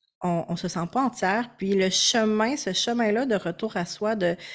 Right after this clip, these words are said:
d'entièreté, de guérison, euh, il est différent pour chacune d'entre nous. Puis présentement, dans l'univers, on va dire, social, <laughs> des, des médias sociaux,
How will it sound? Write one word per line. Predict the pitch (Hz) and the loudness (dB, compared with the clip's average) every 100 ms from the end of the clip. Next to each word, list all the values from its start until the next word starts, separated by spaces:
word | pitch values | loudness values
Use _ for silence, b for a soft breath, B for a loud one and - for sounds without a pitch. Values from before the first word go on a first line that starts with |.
| B B | B B
d'entièreté, | 180 185 185 175 247 | -2 0 -2 -2 0
de | 233 | 2
guérison, | 180 175 170 165 190 254 - _ _ _ _ - _ | 2 0 0 0 0 -2 -10 _ _ _ _ -20 _
euh, | 170 175 170 - | -2 0 0 0
il | 175 | 2
est | 175 | 2
différent | 170 - 190 185 277 | 0 -4 -2 -2 -2
pour | 196 - | 0 0
chacune | 180 233 262 | 0 0 2
d'entre | 196 165 196 | 2 2 0
nous. | 220 B B B B B | -2 B B B B B
Puis | - | -10
présentement, | 190 208 196 185 226 277 302 | -4 0 0 0 -2 -2 -2
dans | 185 190 202 208 220 - - | 0 2 2 0 -2 -6 -4
l'univers, | 185 185 180 175 175 208 349 370 349 302 | 0 2 2 2 2 2 0 -2 -2 0
on | 240 | 0
va | 214 202 | 2 0
dire, | 214 247 269 269 254 - - _ | 0 -2 0 -4 -8 -14 -14 _
social, | - - 214 - 180 185 254 262 - | -8 -4 -4 -2 -2 0 2 4 4
<laughs> | |
des, | 254 214 220 202 196 - | 4 4 4 2 0 0
des | 196 | 0
médias | 190 185 214 | 0 2 0
sociaux, | 214 190 - 233 | 0 -2 0 0